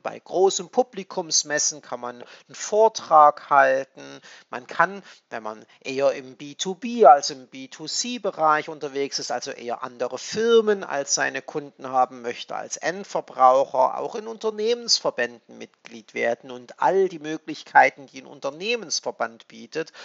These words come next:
um aufs eigene Unternehmen aufmerksam zu machen, geschickt einsetzen. Und ich kann natürlich alle werblichen Wege gehen. Ich kann Google Ads auf diese,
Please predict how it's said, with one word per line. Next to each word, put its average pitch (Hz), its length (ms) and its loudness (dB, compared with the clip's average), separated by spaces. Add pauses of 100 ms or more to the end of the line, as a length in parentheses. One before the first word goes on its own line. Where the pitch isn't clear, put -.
(220)
um 208 200 4
aufs 135 260 2
eigene 127 460 2
Unternehmen 120 600 -14
aufmerksam 117 880 -10 (360)
zu - 280 2
machen, 117 640 0 (200)
geschickt - 640 2
einsetzen. 160 840 -2 (220)
Und 285 180 2
ich - 160 -2
kann 220 160 0
natürlich 202 640 -4 (260)
alle 165 500 8
werblichen 135 800 2
Wege 110 340 -18
gehen. 113 380 -20
Ich - 180 -16
kann 143 220 -10
Google 165 400 -4
Ads 175 340 2
auf 160 200 -10
diese, 135 560 2